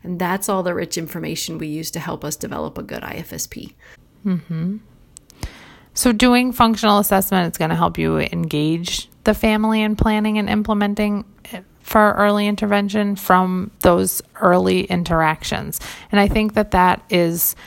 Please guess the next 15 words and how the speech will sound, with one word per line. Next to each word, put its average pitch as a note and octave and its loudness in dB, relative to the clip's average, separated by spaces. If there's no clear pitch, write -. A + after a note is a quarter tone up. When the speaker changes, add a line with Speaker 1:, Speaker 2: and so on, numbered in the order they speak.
Speaker 2:
so F3 4
important. - 0
You F3+ 0
know, F3 2
for F#3 2
those F#3+ 4
of G3 0
us F#3+ 4
that E3 0
do F3+ 2
early F3 2
intervention, F#3 0
we G#3 2
do A3 2
it A3 0